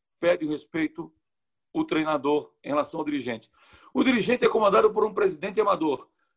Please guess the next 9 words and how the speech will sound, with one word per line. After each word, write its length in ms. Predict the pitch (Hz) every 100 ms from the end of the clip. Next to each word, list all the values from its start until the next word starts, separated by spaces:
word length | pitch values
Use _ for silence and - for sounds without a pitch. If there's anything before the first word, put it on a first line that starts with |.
| _ _
perde 340 | - 196 202
o 40 | 180
respeito 600 | 180 - - 185 180 _
o 100 | -
dirigente 360 | 185 180 151 180
em 60 | 180
relação 260 | 175 -
ao 40 | 180
presidente. 480 | 185 170 156 151